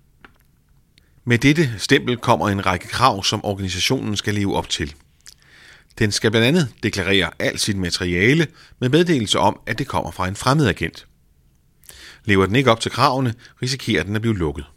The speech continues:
Det gør det vanskeligt for civilsamfundet at organisere sig, og derfor fremstår gadeprotester i stigende grad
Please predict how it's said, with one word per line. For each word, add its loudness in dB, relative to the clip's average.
Det 4
gør 6
det 2
vanskeligt 0
for -2
civilsamfundet -2
at -4
organisere -2
sig, -2
og -8
derfor -2
fremstår 0
gadeprotester -2
i -2
stigende -4
grad -2